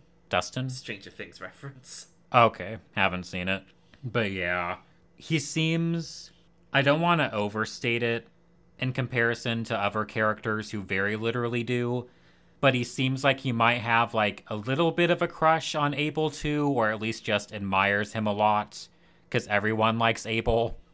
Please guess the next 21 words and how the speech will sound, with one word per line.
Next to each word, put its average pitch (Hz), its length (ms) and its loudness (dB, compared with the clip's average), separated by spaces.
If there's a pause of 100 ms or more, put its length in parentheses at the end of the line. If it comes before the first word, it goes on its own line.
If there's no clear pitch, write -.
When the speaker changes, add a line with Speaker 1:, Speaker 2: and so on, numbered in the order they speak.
(160)
Speaker 1:
Everyone 110 480 2
wants 110 300 0
Abel. 113 440 0 (360)
Speaker 2:
Abel 147 500 -4
is 117 440 -10 (140)
the, 107 540 -10
um, 95 440 -10 (360)
crap, - 340 -16
what's 143 200 -12
Bella's 113 400 -6
last 98 260 -10
name 95 160 -14
in 82 80 -20
Twilight? 80 600 -12 (260)
He's 135 300 -6
the 131 60 0
Be- - 20 2
Speaker 1:
Swan? 120 480 8
Speaker 2:
Swan, 117 480 -6
you're 117 160 -10
right. 101 180 -8